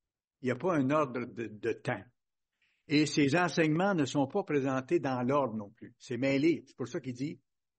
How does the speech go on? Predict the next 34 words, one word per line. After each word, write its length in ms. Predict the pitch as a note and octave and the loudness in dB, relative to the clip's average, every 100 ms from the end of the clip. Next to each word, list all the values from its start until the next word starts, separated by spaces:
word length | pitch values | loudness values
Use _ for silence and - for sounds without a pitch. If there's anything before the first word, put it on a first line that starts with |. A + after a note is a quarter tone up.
| _ | _
faut 180 | - C#3+ | -2 -2
chercher 480 | C3+ C#3 C3+ - E3+ | 0 -2 -2 -2 -2
un 100 | B2 | -2
peu 180 | A#2+ D#3 | 0 0
ici, 380 | B2 - E3 - _ | 0 -6 -8 -8 _
un 140 | B2+ A2+ | -8 -2
peu 160 | D3 | 2
là. 260 | D3 D3+ - _ _ | 4 2 -2 _ _
C'est 140 | - B2 | -10 -4
comme 140 | B2 | -4
ça 160 | B2 C#3+ | -2 -2
que 100 | C3 | -2
les 160 | A#2 | -2
Écritures 480 | A#2+ B2 A#2+ D3+ C#3 - _ - | -2 -2 0 0 0 -4 _ -14
sont 320 | - C#3 C3+ | -2 0 0
construites. 640 | - B2+ A#2+ D3+ D3+ A#2+ - - _ | -2 -4 -2 0 0 0 -8 -20 _
Et 400 | D3 D3+ C3 - _ | 2 4 2 -2 _
ceux 320 | - - G#3 | -14 0 2
qui 140 | G#3 D#3 | 4 4
les 120 | C#3+ | 4
mettent 220 | D3+ D3+ | 4 2
en 80 | C3+ | 0
pratique 420 | C#3 B2+ D3+ - | 0 -2 -4 -4
le 100 | B2 | -4
comprennent, 520 | C3 B2+ E3 B3 A3 - _ - - _ | -2 -2 0 -2 -4 -10 _ -20 -20 _
et 180 | D#3+ D3+ | 0 0
ceux 260 | C3 G#3+ A3+ | 2 0 -2
qui 200 | G3 D3+ | -2 0
ne 140 | D3 | 2
les 200 | C#3 C3+ | 2 2
mettent 220 | D3+ F3 | 0 -2
pas 140 | F#3 D#3+ | 0 0
en 40 | |
pratique 400 | C#3+ C3+ G3 G3+ | 0 0 2 0